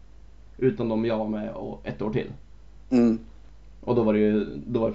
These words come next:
Speaker 1: då var det förklaringen att jag skulle sluta spela i landslaget, så tar vi medaljer igen.
Speaker 2: Ja, precis, just det.
Speaker 1: Ja.
Speaker 2: Just det. Jo, nej, men alltså, jag tycker att, jag, jag tycker att det är helt orimligt att, att dra för stora växlar på, för,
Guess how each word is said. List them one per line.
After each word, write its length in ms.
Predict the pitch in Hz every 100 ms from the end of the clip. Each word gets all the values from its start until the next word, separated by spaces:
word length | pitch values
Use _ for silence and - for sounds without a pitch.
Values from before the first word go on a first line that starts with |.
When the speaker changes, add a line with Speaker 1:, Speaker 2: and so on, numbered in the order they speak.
| -
Speaker 1:
då 120 | 120
var 100 | 110
det 120 | 107
förklaringen 580 | 107 - 113 107 107 101 - - - - -
att 180 | 110 117
jag 100 | 107
skulle 160 | 107
sluta 200 | 104 104
spela 220 | 107 113 107
i 40 |
landslaget, 440 | 113 107 107 95
så 260 | - 104 101 - - - - - -
tar 140 | 117
vi 60 | 104
medaljer 300 | 110 107 71
igen. 220 | - 139 - -
Speaker 2:
Ja, 140 | 135 131
precis, 320 | 135 127 113
just 120 | 123 -
det. 100 | -
Speaker 1:
Ja. 160 | 110 104 - - - - -
Speaker 2:
Just 160 | 113 -
det. 140 | 113 - - - - -
Jo, 120 | 151 190
nej, 120 | 196
men 120 | 190
alltså, 160 | 175 175
jag 180 | 190
tycker 200 | 190 180
att, 120 | 196 170
jag, 240 | 165 170 -
jag 160 | 170 151
tycker 200 | 180 175
att 60 |
det 200 | 160 147 120 110 90 - 95
är 440 | 139 131 123 120
helt 380 | 120 139 120 - 160
orimligt 720 | 147 131 156 170 123 113 -
att, 400 | 110 - - - - - - - - -
att 220 | 117 -
dra 560 | 139 123 117 113 110 104 -
för 160 | - 117
stora 240 | 131 120
växlar 380 | 113 120 - 123
på, 300 | - 113 110 98
för, 360 | - 117 -